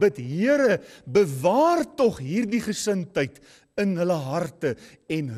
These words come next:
rig hulle harte tot U, dan is daar geen beperking. Nou kom ons ondersoek vanmôre <clears throat> aan die hand van die skrif wat, ehm,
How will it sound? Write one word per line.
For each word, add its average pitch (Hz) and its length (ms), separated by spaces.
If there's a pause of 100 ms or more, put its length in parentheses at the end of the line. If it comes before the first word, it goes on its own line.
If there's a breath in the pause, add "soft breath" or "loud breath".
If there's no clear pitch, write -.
(120)
rig 185 240
hulle 175 220
harte 139 340
tot 127 220
U, 117 160 (720)
dan 120 120
is - 80
daar 131 160
geen 143 300
beperking. 104 600 (360 soft breath)
Nou 269 140
kom 277 240
ons 254 160
ondersoek 214 560
vanmôre 156 540 (520 loud breath)
<clears throat> 202 600
aan 180 100
die 175 100
hand 208 240
van 214 200
die 185 80
skrif - 580 (1400 soft breath)
wat, 233 400
ehm, 147 380